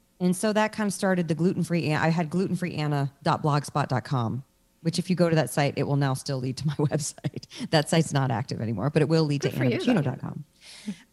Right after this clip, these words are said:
Speaker 1: Uh, and so I, I just started baking and making all my favorite comfort foods gluten-free because I wanted to make them so well that people could make them at home and not feel like, uh, they're serving some nasty, you know,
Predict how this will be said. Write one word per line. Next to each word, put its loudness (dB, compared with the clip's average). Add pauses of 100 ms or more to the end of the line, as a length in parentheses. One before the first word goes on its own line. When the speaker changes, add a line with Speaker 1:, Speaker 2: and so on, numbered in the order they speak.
Speaker 1:
Uh, 2
and 0
so 4
I, 6
I 6
just 2
started 0
baking 4
and 2
making 0
all 2
my 2
favorite -2
comfort -2
foods 0
gluten-free -2
because -2
I 4
wanted 0
to -4
make 0
them 2
so 2
well 2
that -4
people -4
could -4
make 0
them -2
at -4
home 2
and 2
not 0
feel 0
like, 0 (560)
uh, 4
they're 2
serving 2
some 0
nasty, -2
you -4
know, 0